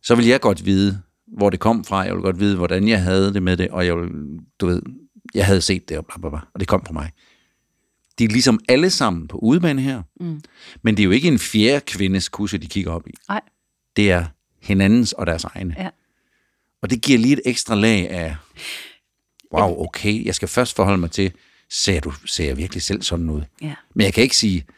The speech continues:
Speaker 1: til dem, "Så nu har jeg kigget, I skal bare forberede jer, det ser virkelig mærkeligt ud."
Speaker 2: <laughs>
Speaker 1: Det er samtidig med, at de andre
Speaker 2: Ja,
Speaker 1: kigger.
Speaker 2: det er det.
Speaker 1: Ikke?
Speaker 2: Altså, det er virkelig en, <clears throat> en rumrejse, som er,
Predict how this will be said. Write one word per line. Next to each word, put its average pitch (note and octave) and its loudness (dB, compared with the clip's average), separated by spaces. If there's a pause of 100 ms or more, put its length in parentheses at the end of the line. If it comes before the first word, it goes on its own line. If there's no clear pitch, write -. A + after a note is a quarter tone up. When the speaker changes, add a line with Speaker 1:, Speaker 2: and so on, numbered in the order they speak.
(220)
Speaker 1:
til G2 2
dem, G2 2 (360)
"Så A2+ 2
nu C3+ 6
har D3 2
jeg B2 2
kigget, B2 0 (600)
I F#2+ -2
skal - -6
bare A#2 0
forberede F#2+ -2
jer, - -16
det E2+ -6
ser D#2+ -6
virkelig G#2+ 0
mærkeligt F2 -8
ud." - -10
Speaker 2:
<laughs> C#4 0 (220)
Speaker 1:
Det B2 4
er - 2
samtidig B2 -2
med, D#2 -6
at - -6
de D#2+ -4
andre E2+ -6
Speaker 2:
Ja, - -4
Speaker 1:
kigger. F#2+ -8 (240)
Speaker 2:
det B3+ 0
er C#4+ 2
det. D#4+ 0
Speaker 1:
Ikke? B2+ 0 (1000)
Speaker 2:
Altså, A3+ 0
det B3 2
er B3+ 2
virkelig G#3+ -2
en, F3 -6 (380)
<clears throat> - 0
en A3 -2
rumrejse, G3 0
som F3+ -4
er, F3 -4